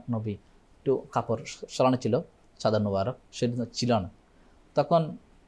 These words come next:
সিদ্দিক আকবর তশরিফ আনলেন, কষাঘাত করল দরজায় যে, "কে? সিদ্দিক, আর ভিতরে আসো।" এরপরে ফারুক আজম, "এ, ঠিক আছে, ভিতরে আসো।" কাপড় আমার নবী এরকম ছিল, উদাম গায়ে ছিল এরকম। যে মাত্র উসমান গনি কষাঘাত করলো যে, "কে? উসমান।"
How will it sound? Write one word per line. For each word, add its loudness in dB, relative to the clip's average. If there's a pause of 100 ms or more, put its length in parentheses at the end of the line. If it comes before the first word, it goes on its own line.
(140)
সিদ্দিক 0
আকবর 4 (460)
তশরিফ -4
আনলেন, -6 (420)
কষাঘাত 0
করল -2
দরজায় 0
যে, -4 (220)
"কে? 2
সিদ্দিক, -4 (320)
আর -2
ভিতরে -6
আসো।" -10 (920)
এরপরে 2
ফারুক 4
আজম, 4 (380)
"এ, -6
ঠিক -2
আছে, 0
ভিতরে -2
আসো।" -6
কাপড় 2 (180)
আমার -4
নবী 4
এরকম 2
ছিল, 0 (400)
উদাম 4
গায়ে 2
ছিল 0
এরকম। 2 (680)
যে 4
মাত্র 6
উসমান 4
গনি 6
কষাঘাত 4
করলো 4
যে, 4
"কে? 4
উসমান।" 0